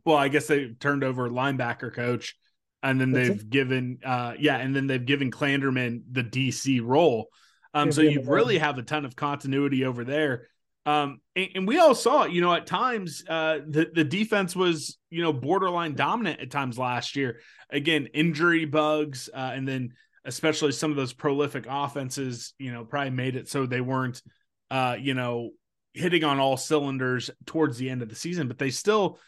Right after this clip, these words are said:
Speaker 1: you know, beat, you know, T C U, put up a ton of points on, uh, Ohio State. So, uh, you can't help but feel really bullish about this staff as a whole. So I'm gonna pose this question to you.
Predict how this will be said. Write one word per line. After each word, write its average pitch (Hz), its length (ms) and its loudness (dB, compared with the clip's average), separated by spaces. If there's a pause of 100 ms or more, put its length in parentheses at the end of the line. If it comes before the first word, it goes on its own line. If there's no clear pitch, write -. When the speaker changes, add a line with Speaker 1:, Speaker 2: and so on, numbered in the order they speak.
(200)
Speaker 1:
you 143 120 -4
know, 151 140 4
beat, 185 440 -2 (100)
you 160 120 -4
know, 160 320 -2 (140)
T 180 160 -2
C 170 220 -4
U, 196 180 2
put 160 180 0
up 156 140 0
a 151 40 0
ton 160 240 -2
of 151 100 -6
points 170 340 -2
on, 165 360 0
uh, 151 280 -2
Ohio 151 420 0
State. 180 520 -6
So, 139 420 -6 (520)
uh, 143 440 -4 (600)
you 165 140 -6
can't 220 300 -2
help 190 320 -2
but 175 280 -4
feel 170 280 -4
really 175 380 0
bullish 165 520 0
about 151 240 -4
this 156 160 -6
staff 156 300 -2
as 139 100 -6
a 123 80 -4
whole. 175 240 -2
So 151 140 2
I'm 165 240 0
gonna 190 120 -6
pose 156 300 -2
this 160 160 -4
question 127 440 -6
to 123 100 -6
you. 113 280 -6